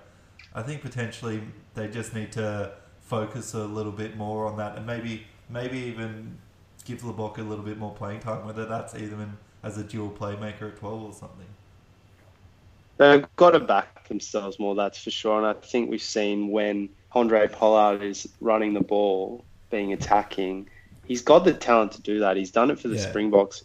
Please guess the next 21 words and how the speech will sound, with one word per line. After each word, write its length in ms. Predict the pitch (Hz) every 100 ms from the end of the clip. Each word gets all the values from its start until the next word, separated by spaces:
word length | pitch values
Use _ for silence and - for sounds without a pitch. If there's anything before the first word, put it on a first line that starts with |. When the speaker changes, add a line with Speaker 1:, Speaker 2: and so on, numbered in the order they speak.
| -
Speaker 2:
When 140 | 127
he 80 | 151
plays 380 | - 120 107 -
well 300 | 107 101 98
is 140 | 95
when 140 | 107
he's 160 | 101 98
on 100 | 101
the 80 | 98
front 380 | - 107 104 -
foot 180 | 107
running 280 | 110 101 98
straight 560 | - - 104 95 92 - - - - - _ -
and 220 | 104 104
looking 280 | 107 110 104
to, 280 | - 104 101 - -
you 60 | 113
know, 100 | 98
either 220 | 107 104
carry 400 | 104 - 104 104
or, 260 | 101 101 -